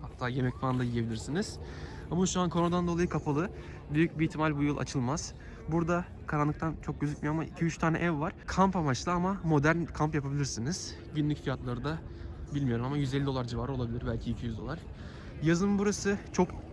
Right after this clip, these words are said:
popüler oluyor. Hatta şu an yazın çektiğim birkaç fotoğrafı koyabilirim. İnsanlar gelip buraya pikniklerini yapıyor, sporlarını yapıyor. Kışın da gördüğünüz şu yollarda da kayaklarını yapabiliyorlar. Yani çok güzel bir alan.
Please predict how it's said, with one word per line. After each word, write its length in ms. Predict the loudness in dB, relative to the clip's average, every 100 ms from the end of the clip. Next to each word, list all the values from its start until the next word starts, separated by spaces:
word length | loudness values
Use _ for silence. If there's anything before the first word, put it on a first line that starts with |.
| -12 -4
popüler 300 | -2 2 4
oluyor. 300 | 4 2 2
Hatta 340 | 0 2 0
şu 220 | 0 2 4
an 140 | 4 -2 -10 -12 -6 2
yazın 320 | 4 4 -2 -4 -12 -12 -4
çektiğim 360 | -2 0 2 2
birkaç 220 | 2 0
fotoğrafı 320 | 2 0 2
koyabilirim. 440 | 4 4 6 2 0 -6 -12 -2
İnsanlar 380 | 0 4 4 4
gelip 260 | 4 2 2
buraya 160 | 0
pikniklerini 500 | 0 0 2 4 4
yapıyor, 380 | 4 2 0 0 -4 -8 -10 -10 -10 -12 -10 -10
sporlarını 540 | -8 4 6 6 6
yapıyor. 380 | 4 2 2 2
Kışın 320 | 0 2 4
da 120 | 4 0 -6 -10 -10 -10 -12 -8 4
gördüğünüz 400 | 6 6 6 2
şu 180 | 2 4
yollarda 400 | 6 6 4 2
da 100 | 0
kayaklarını 680 | 4 2 2 -4 0 2 4
yapabiliyorlar. 540 | 2 -2 -2 -2 -2 -4 -8 -12 -12 -12 -10 -10 -10 -10 -10 -10 -10 -10 0
Yani 200 | 4 6
çok 200 | 6 4
güzel 260 | 6 6 6
bir 40 |
alan. 260 | 4 2